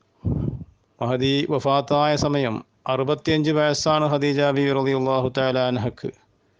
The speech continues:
തിരുനബി സല്ലല്ലാഹു അലൈഹി വസല്ലം തങ്ങൾക്ക് അമ്പത് വയസ്സും. ഒരു ഉമ്മയുടെ പ്രായമുള്ള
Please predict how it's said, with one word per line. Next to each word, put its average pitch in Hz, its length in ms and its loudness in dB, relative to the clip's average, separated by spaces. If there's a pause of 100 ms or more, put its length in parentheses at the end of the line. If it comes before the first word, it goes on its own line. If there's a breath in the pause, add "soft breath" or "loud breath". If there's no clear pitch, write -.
(320)
തിരുനബി 123 300 -2
സല്ലല്ലാഹു 123 520 -2
അലൈഹി 123 160 -2
വസല്ലം 117 380 -4
തങ്ങൾക്ക് 117 400 -6
അമ്പത് 117 440 -6
വയസ്സും. - 600 -8 (1500 soft breath)
ഒരു 127 120 2
ഉമ്മയുടെ 143 440 2
പ്രായമുള്ള 151 840 2